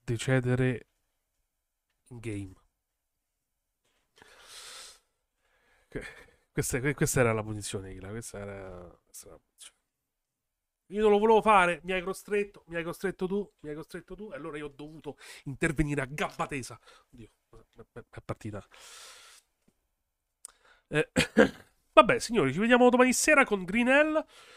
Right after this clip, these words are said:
Eh, ci siamo io, il buon Spectro e The Bonsai, che domani se parte proprio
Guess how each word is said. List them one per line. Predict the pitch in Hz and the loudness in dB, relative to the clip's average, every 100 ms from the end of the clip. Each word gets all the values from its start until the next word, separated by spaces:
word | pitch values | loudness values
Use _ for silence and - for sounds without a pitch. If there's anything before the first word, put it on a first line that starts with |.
| - - | -20 -6
Eh, | 151 139 | -4 -2
ci | 143 | -2
siamo | 165 175 | -2 2
io, | 175 | 4
il | 143 | 2
buon | 135 147 | 2 -2
Spectro | - 196 - 156 143 | 2 2 2 2 4
e | 139 | 2
The | 156 | 0
Bonsai, | 170 214 - 294 294 - | -2 2 4 6 4 0
che | 147 143 139 _ _ | -4 -4 -4 _ _
domani | 151 170 151 139 139 | -4 -2 -2 -6 -10
se | - 139 | -12 -6
parte | 135 135 - 131 | -4 -4 -4 -4
proprio | 143 135 135 131 131 | -4 -2 -2 -2 -4